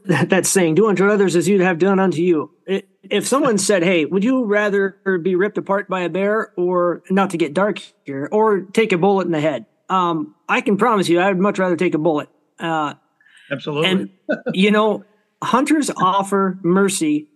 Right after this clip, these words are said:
Speaker 1: in an otherwise unmerciful world. Um, everything in nature is gonna croak one way or the other.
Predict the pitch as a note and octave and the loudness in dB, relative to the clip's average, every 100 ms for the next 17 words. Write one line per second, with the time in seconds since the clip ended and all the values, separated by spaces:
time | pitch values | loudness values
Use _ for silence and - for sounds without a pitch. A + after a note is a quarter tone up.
0 | _ - F3 E3 E3 G3+ G3 G3 F#3 F3 | _ -4 -2 0 0 0 0 0 0 0
1 | F3 D3+ F3+ F3 F3 E3+ F3 F3 F3 D#3 | -2 -2 0 0 0 -2 -4 -2 -2 -2
2 | D#3 D#3 D3 - - _ _ _ _ _ | -2 -2 -4 -8 -16 _ _ _ _ _
3 | D#3+ D#3+ D#3 C#3+ F3 _ - F#3 B3+ B3+ | -4 -2 -2 -4 -8 _ -6 -2 2 2
4 | A#3+ G3 F#3 F3+ F#3 D#3+ F#3 E3+ D#3 E3+ | 2 2 2 2 0 0 0 -2 -2 0
5 | E3 D3+ - E3 F3+ F3+ F3 F3 D#3+ D3+ | -2 -4 -10 -2 0 2 2 2 0 0
6 | C3 B2 | -4 -10